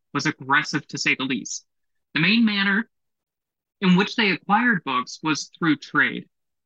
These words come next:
reaching the farthest corners of the world that the Greek traders could travel. However, officials also weren't above stealing books. One major method was having the ship inspectors take whatever books they found when ships entered the harbor.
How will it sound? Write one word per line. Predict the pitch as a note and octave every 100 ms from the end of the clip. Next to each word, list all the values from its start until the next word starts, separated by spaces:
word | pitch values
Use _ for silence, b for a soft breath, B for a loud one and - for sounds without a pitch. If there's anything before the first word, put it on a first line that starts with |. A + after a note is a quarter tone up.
| -
reaching | C#3+ D#3 E3+
the | C#3+
farthest | D#3 E3+ G3 -
corners | E3+ D#3+ D#3+
of | F#3+
the |
world | G3 C#3+ C#3
that | D3+
the | -
Greek | C3+ D3 -
traders | - C#3+ C3+ D3+ - _ _
could | F3
travel. | F#3+ F3 - - _ _ _ _ _
However, | D#3+ E3 G#3 A2 - _ _ -
officials | - A#3+ - B3 G3
also | F#3+ F3+ F#3+ F3+
weren't | D#3+ F3 D#3+
above | - C#3+
stealing | - C3+ A#2 A#2+
books. | - - - - _ _ _ _ _
One | - C4+
major | D4 G3
method | F3+ E3+ F3+ D#3+
was | D#3+ C3+ B2+ -
having | D3+ D3+
the | C#3 C3
ship | - F#3+ F#3+
inspectors | G#3 - D3+ - C3+ C#3
take | D3 D3
whatever | C#3 C3+ C#3+ E3+
books | F#3 G3 -
they | E3
found | C#3+ C#3 B2 B2+
when | D3 C#3+
ships | C#3 - D#3 -
entered | C3 C3 A#2+
the | D3
harbor. | - B3 C3+ -